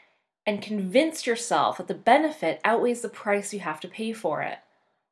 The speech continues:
And with any change, there will always be sacrifices that you'll have to make. You can't motivate yourself through feelings of guilt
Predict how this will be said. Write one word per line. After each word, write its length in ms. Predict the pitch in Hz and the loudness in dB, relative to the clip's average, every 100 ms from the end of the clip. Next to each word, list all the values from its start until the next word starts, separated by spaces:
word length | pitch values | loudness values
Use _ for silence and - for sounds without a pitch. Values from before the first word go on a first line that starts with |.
| _ _ _ _ - | _ _ _ _ -2
And 100 | 202 | -2
with 180 | 190 - | -2 -2
any 300 | 208 247 269 | -2 0 -4
change, 560 | - 214 185 180 175 | -6 -4 -2 -4 -6
there 160 | - 180 | -2 2
will 220 | 180 - - | 2 2 2
always 400 | 196 196 220 214 | 6 4 2 -2
be 140 | 202 | -6
sacrifices 720 | 190 185 165 185 180 170 175 | -2 -4 -2 -6 -6 -6 -4
that 180 | 165 - | -6 -4
you'll 140 | 170 160 | -6 -6
have 220 | 185 170 | -8 -10
to 100 | 175 | -6
make. 420 | 151 139 - - _ _ _ _ _ _ _ _ _ _ _ _ _ _ _ _ _ - | -6 -6 -10 -20 _ _ _ _ _ _ _ _ _ _ _ _ _ _ _ _ _ -18
You 80 | 180 | -14
can't 400 | - 233 269 220 | -4 0 0 2
motivate 580 | 196 220 196 175 135 | 2 2 2 0 -4
yourself 400 | - 175 180 160 | -10 -8 -4 -4
through 120 | - 175 | -4 -8
feelings 340 | 175 170 160 | -8 -8 -10
of 180 | 156 - | -12 -4
guilt 440 | 180 165 - - | -2 -2 -6 -14